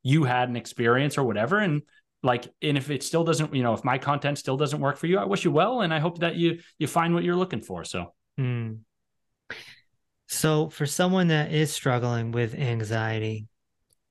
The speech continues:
Speaker 2: what's your advice to them, especially if they're having, uh, going into a panic attack?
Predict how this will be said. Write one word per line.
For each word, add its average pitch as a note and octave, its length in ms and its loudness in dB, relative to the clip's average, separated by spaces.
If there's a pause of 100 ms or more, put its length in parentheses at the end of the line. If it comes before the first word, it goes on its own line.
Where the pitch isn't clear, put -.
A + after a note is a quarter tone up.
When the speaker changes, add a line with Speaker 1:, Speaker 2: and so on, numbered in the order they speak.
(300)
Speaker 2:
what's C#3+ 220 2
your F3 100 4
advice C#3+ 440 0
to B2+ 120 -4
them, A2+ 400 -2
especially C#3+ 680 -2
if B2+ 140 -6
they're B2 140 -4
having, A#2+ 400 -2
uh, C3+ 480 -8
going B2 280 2
into B2 280 0
a B2 60 -2
panic B2+ 360 -4
attack? C#3 340 -12